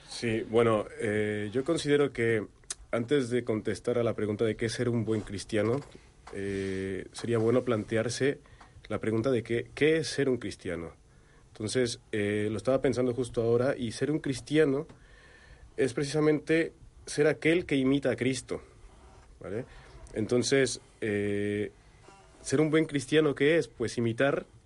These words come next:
a Cristo, justamente. Entonces, eh, considero que,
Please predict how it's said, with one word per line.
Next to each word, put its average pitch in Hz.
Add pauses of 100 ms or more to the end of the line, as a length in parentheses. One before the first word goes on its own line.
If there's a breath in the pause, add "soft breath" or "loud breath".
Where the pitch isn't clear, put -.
(360)
a 98
Cristo, 127
justamente. 123 (580 soft breath)
Entonces, 127
eh, 110 (360)
considero 127
que, 123